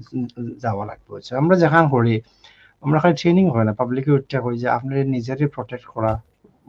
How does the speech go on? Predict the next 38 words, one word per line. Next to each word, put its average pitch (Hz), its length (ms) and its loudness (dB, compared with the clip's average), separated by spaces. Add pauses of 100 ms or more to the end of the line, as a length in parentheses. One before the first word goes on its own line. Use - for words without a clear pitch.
লাগবে। - 300 -12 (220)
best 151 360 2 (180)
ডা-, 131 140 0
ডাক্তার 120 400 -4
লোক 120 140 -4
আপনি 113 400 -2 (160)
নিজে। - 380 -4 (560)
If 123 120 2
you 143 80 10
change 185 300 8
your 208 140 8
lifestyle, 107 720 6
if 113 120 -6
you 135 140 -2
look 170 300 0
after - 180 -2 (100)
yourself, 113 420 -2
হসপিটাল 127 400 -4
যাওয়া, 117 300 2
উম, 123 600 -10 (220)
লাগতো 113 280 -2
না, 113 100 0
আমরা 113 220 -2 (140)
ধনী 117 220 0
দাম। 117 360 -4 (680)
আর 135 140 4
যদি 143 200 8
আপনি 151 300 8
নিজেরও 147 380 8
ঠিক 151 200 0
করেন, 135 220 4
পাবলিকেরও 139 500 2
ঠিক 139 200 -6
করেন, 110 340 -2
so 117 100 -8
will 139 200 2
make 143 180 2
us, 143 160 2